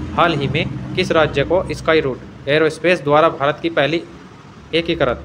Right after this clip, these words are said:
rocket सुविधा प्राप्त होगी? तो किसे होगी? तेलंगाना को, ठीक है, याद रखना। चलते रहेगा। question number fourteen, हाल ही में भारतीय मुक्केबाजों ने Youth World Boxing Championship दो हज़ार बाईस में कौन सा पदक जीता है? तो कौन सा पदक जीता है? स्वर्ण पदक,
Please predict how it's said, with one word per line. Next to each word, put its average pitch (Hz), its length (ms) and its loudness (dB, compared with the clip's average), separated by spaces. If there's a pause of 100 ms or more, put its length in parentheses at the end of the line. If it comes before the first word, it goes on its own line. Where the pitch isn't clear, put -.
(100)
rocket 160 360 0
सुविधा 151 300 -2
प्राप्त 147 320 -2
होगी? 120 180 -6
तो 123 120 -6
किसे 156 220 -4
होगी? 165 240 0
तेलंगाना 123 440 -4
को, 110 260 -14
ठीक 143 140 -6
है, 185 80 0
याद 127 160 0
रखना। 143 260 -8
चलते 135 260 -6
रहेगा। 135 180 -2
question 131 260 -6
number 123 200 -6
fourteen, 170 400 0 (840)
हाल 170 220 2
ही 139 160 -4
में 135 440 -6
भारतीय 147 360 2
मुक्केबाजों 165 540 2
ने 143 140 -8 (180)
Youth 180 220 0
World 131 280 0
Boxing 156 360 -2
Championship 151 520 -4
दो 143 120 0
हज़ार 143 200 0
बाईस 135 240 -2
में 160 120 -6
कौन 147 180 -8
सा 147 100 -6
पदक 139 260 -6
जीता 131 160 -8
है? 151 80 -4
तो 151 100 -12
कौन 151 180 -8
सा 156 80 -6
पदक 147 180 -6
जीता 147 240 -8
है? 175 80 -4
स्वर्ण 143 320 -6
पदक, 110 200 -12